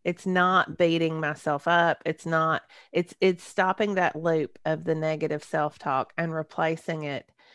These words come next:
with a nurturing, loving voice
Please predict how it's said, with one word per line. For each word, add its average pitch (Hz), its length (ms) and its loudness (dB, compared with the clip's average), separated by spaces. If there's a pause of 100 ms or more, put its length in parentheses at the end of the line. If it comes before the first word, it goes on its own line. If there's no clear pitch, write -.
(180)
with 160 180 4
a 156 140 4
nurturing, 160 880 -4 (800)
loving 160 600 2
voice 139 760 -4